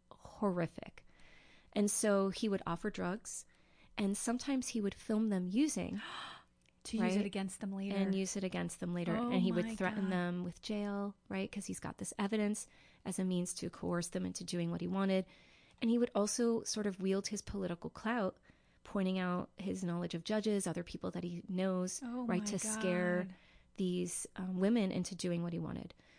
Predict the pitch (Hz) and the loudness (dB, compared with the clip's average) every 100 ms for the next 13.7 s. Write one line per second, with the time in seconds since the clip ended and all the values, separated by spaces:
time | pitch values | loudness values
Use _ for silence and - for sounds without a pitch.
0 | - - 214 - 220 - 220 247 294 285 | -20 -6 -4 -2 -2 0 4 2 2 -2
1 | 302 285 - 214 - 233 208 202 - 202 | 0 0 0 -2 0 -2 0 -2 -2 -4
2 | 196 185 202 294 - - - 208 - - | -2 2 2 0 -4 -10 -6 -4 -2 -2
3 | 196 202 220 214 190 180 175 185 180 175 | 0 0 -2 -2 -2 -4 -4 -4 -4 -4
4 | - 339 349 - - 415 392 381 359 339 | -6 -8 -8 -10 -10 -8 -4 -4 -2 0
5 | 330 294 285 285 - 190 190 - - - | 2 2 0 -4 -4 -4 -4 -6 -8 -14
6 | - _ _ - - 220 208 202 - - | -14 _ _ -8 0 2 4 2 -2 -14
7 | - - - - _ - 208 - - - | -20 -20 -20 -20 _ -2 -2 -2 -6 -10
8 | _ - 208 202 - - - - _ - | _ -4 0 0 -2 -10 -10 -14 _ -14
9 | 208 202 202 190 185 180 - - 202 - | -2 2 2 2 0 -4 -6 -4 -4 -4
10 | - 190 - - - - - - 196 185 | -6 -8 -14 -20 -20 -20 -20 -6 -2 0
11 | 185 202 254 269 262 233 220 208 185 202 | 2 4 4 4 2 0 0 0 0 -2
12 | - 208 202 214 208 196 180 185 175 180 | -2 -2 -2 0 0 2 2 2 2 2
13 | 180 180 180 180 - 170 - | 0 -2 -4 -4 -2 -4 -4